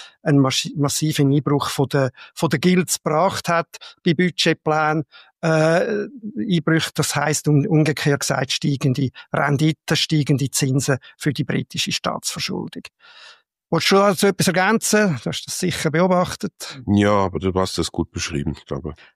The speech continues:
Speaker 1: Gut. Dann bei Unternehmen hat's jetzt nicht gerade viel gegeben. Etwas ist mir aufgefallen aus meiner Branche, aus der Medienbranche. Da planen, äh, die, die Häuser, äh, äh, Ringier und,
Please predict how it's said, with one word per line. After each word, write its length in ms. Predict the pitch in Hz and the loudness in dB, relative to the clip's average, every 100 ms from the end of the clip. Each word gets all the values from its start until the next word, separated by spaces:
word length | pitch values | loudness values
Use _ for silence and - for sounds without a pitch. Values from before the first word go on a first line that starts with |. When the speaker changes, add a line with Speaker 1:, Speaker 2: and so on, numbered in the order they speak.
| _ - | _ -10
Speaker 1:
Gut. 220 | - 185 _ - - - - | -10 -10 _ -20 -20 -10 0
Dann 200 | 208 220 | 2 4
bei 140 | 220 | 6
Unternehmen 500 | 226 214 220 226 233 | 6 6 4 4 4
hat's 220 | 214 202 | 2 2
jetzt 180 | 196 - | -2 0
nicht 140 | 208 | 0
gerade 160 | - 202 | 0 0
viel 220 | 214 208 | 2 0
gegeben. 320 | - 208 202 | 2 2 4
Etwas 300 | 185 - 190 | 2 2 -2
ist 120 | 190 185 | 0 2
mir 160 | 170 | 2
aufgefallen 720 | 180 180 - - 165 170 170 151 - - - | 2 -2 -6 -2 2 4 2 0 -10 -12 -2
aus 280 | 180 - 175 | 0 2 2
meiner 360 | 190 226 214 | 4 4 4
Branche, 440 | 185 175 185 - 180 | 2 2 2 2 -2
aus 100 | - | 0
der 120 | 147 | 0
Medienbranche. 840 | 160 185 185 156 160 160 - 160 143 - - - | 2 2 0 2 2 2 0 -2 -2 -8 -20 -4
Da 100 | 156 | -4
planen, 560 | 156 156 156 165 156 - | 0 2 2 4 2 2
äh, 220 | 151 143 | 2 2
die, 520 | 143 139 139 135 131 127 | 2 2 2 2 2 0
die 180 | 131 | 0
Häuser, 440 | 131 160 - 156 143 - - _ - | 0 -2 0 0 0 -8 -20 _ -6
äh, 40 | |
äh, 640 | 147 147 143 170 165 156 160 | 0 2 2 2 0 0 0
Ringier 760 | 139 151 190 185 170 170 175 - | 0 2 4 4 4 4 2 2
und, 560 | 180 175 175 160 - | 4 4 2 0 -8